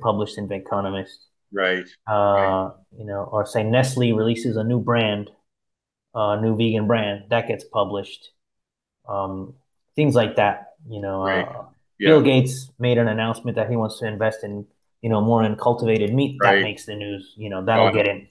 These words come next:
Speaker 1: in. <laughs>
Speaker 2: Got it, right.
Speaker 1: But, yeah.
Speaker 2: Right.
Speaker 1: So,
Speaker 2: Like,
Speaker 1: but
Speaker 2: Beyond the Meats, right? Getting, you
Speaker 1: Yeah,
Speaker 2: know,
Speaker 1: Beyond Meat,
Speaker 2: stuff, yeah.
Speaker 1: Beyond Meat, and then the,
Speaker 2: Right.
Speaker 1: uh, yeah, exactly. The more international brands,
Speaker 2: Yeah.
Speaker 1: the big things that are so big.
Speaker 2: Is
Speaker 1: Uh,
Speaker 2: that
Speaker 1: 'cause, yeah,
Speaker 2: because,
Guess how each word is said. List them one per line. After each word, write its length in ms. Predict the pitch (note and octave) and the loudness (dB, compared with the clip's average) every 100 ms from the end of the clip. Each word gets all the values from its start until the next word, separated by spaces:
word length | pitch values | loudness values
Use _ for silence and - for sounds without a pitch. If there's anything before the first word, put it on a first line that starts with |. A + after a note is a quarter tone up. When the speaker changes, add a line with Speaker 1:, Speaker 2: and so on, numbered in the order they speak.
| D#3 | -2
Speaker 1:
in. 400 | C3 D#3+ - - _ | 0 -2 -4 -14 _
<laughs> 300 | _ _ - | _ _ 2
Speaker 2:
Got 240 | G2+ F#2+ | 4 4
it, 100 | G2 | 2
right. 280 | G2 F#2+ G2 | 2 4 4
Speaker 1:
But, 220 | G#2 - - - | 2 -2 -12 -4
yeah. 500 | G#2+ G#2 G2 F#2+ G2 - G2+ | 2 4 4 2 -2 -10 -6
Speaker 2:
Right. 220 | G2 F#2 - | -4 -4 -2
Speaker 1:
So, 100 | A2 | 2
Speaker 2:
Like, 320 | G2+ G2 G2 | 4 4 2
Speaker 1:
but 80 | C3+ | 2
Speaker 2:
Beyond 340 | C3 A#2+ A#2+ A2+ | 2 2 -2 -6
the 40 | |
Meats, 640 | A2 A2+ G#2+ - - - - _ | -8 -6 -8 -10 -12 -12 -16 _
right? 340 | G#2+ A2 A2+ G#2+ | 2 2 2 0
Getting, 380 | A2+ G#2 A2+ - | -2 -2 -8 0
you 100 | A#2 | 4
Speaker 1:
Yeah, 160 | A2 G#2 | 6 4
Speaker 2:
know, 40 | |
Speaker 1:
Beyond 440 | A2 A#2 A#2+ B2 | 4 6 6 6
Meat, 360 | B2+ C#3 C3+ C3+ | 4 4 4 4
Speaker 2:
stuff, 100 | B2+ | 2
yeah. 100 | G#2 | 4
Speaker 1:
Beyond 320 | G#2 G#2+ A2+ | 4 4 0
Meat, 600 | B2 B2 A#2+ A#2+ A#2 - | -2 -2 0 0 -2 -6
and 200 | A2 A2 | -10 -6
then 220 | G#2+ G#2 G#2 | -4 -2 0
the, 100 | G2 | 0
Speaker 2:
Right. 80 | |
Speaker 1:
uh, 520 | G#2 G2 G2 F#2+ F#2+ - - - | 4 4 4 2 0 -4 -14 -4
yeah, 140 | G#2+ | -2
exactly. 360 | G2 A2+ G#2 A2+ | 2 2 2 2
The 80 | A2+ | 2
more 180 | A#2+ A#2+ | 2 2
international 680 | B2+ C3 B2 A#2 A#2+ A2+ G#2+ | 0 0 0 0 -2 -4 -2
brands, 460 | A#2+ A#2 A2+ A2 | -2 0 -2 2
Speaker 2:
Yeah. 140 | G#2 A2 | 2 0
Speaker 1:
the 80 | G#2 | -4
big 300 | A#2+ A#2 A#2 | -6 -4 -2
things 220 | A2+ A2 | -2 0
that 100 | G#2 | 0
are 100 | G2+ | -2
so 260 | - G#2+ G2+ | -2 -2 0
big. 340 | A2 A2 G#2+ - _ _ _ _ _ _ _ - G#2 | 0 -2 -4 -10 _ _ _ _ _ _ _ -6 0
Speaker 2:
Is 100 | G2+ | 2
Speaker 1:
Uh, 20 | G2 | 4
Speaker 2:
that 180 | F3+ | 2
Speaker 1:
'cause, 80 | F#3 G#3 | 4 4
yeah, 120 | - | 4
Speaker 2:
because, 180 | D3+ | 4